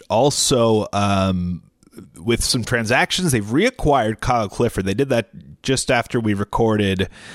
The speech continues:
I think we recorded on Monday last week, and then th-, that, uh, deal went down with the Blues on Tuesday. He had cleared waivers, so he was able to come and go. And I kind of figured that, um, you know, he would just sit with the Marlies for a bit, and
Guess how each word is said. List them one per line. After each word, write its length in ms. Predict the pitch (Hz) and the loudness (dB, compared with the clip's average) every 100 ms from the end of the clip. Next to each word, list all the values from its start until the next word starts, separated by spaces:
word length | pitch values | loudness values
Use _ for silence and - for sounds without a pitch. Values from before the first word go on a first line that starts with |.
| - | -14
I 40 | - | -6
think 120 | 113 | 0
we 80 | 107 | 0
recorded 420 | 98 113 107 98 | 2 0 0 0
on 120 | 92 | 0
Monday 280 | 101 139 151 | -2 2 4
last 360 | 143 131 131 - | 4 4 2 2
week, 300 | 131 131 - | 2 2 0
and 100 | 107 | 0
then 300 | 104 101 95 | 2 0 -2
th-, 100 | 92 - | -6 -8
that, 340 | - 104 - - | -2 -2 -2 -2
uh, 120 | 101 | -2
deal 240 | 90 107 | 2 2
went 160 | 101 98 | 2 2
down 160 | 104 98 | 0 0
with 80 | 98 | -2
the 60 | |
Blues 560 | 92 101 98 92 92 - - | 0 2 2 2 4 2 2
on 420 | 101 95 92 92 | 0 0 -2 -2
Tuesday. 360 | - 170 160 160 | 0 0 2 2
He 120 | 135 | 4
had 120 | 113 - | 0 0
cleared 240 | 156 160 | 2 2
waivers, 640 | 127 127 123 127 127 - - - - | 4 2 4 2 4 0 0 -10 -16
so 120 | - 113 | -4 2
he 100 | 117 | 2
was 120 | 117 | 4
able 180 | 131 127 | 2 2
to 60 | 107 | 0
come 240 | 127 123 | -2 -2
and 120 | 110 | -2
go. 200 | 110 151 | 2 2
And 100 | 135 | 2
I 80 | 151 | 0
kind 360 | - 147 175 165 | 0 0 2 0
of 80 | |
figured 520 | - 160 147 139 120 110 | 0 0 2 2 2 2
that, 360 | 104 98 90 _ | 0 0 -4 _
um, 540 | 98 98 87 85 85 - - | -6 -4 -6 -8 -16 -20 -10
you 80 | 98 | -4
know, 100 | 92 | 0
he 140 | 117 | 2
would 120 | 107 | 2
just 380 | 101 104 - _ | 2 -2 -4 _
sit 180 | - - | -2 -2
with 140 | 87 | -2
the 80 | 101 | -4
Marlies 440 | 98 117 131 135 - | 0 2 2 0 -2
for 200 | - 120 | 0 0
a 60 | |
bit, 280 | 113 123 127 | 2 2 2
and 220 | 120 101 | 2 -2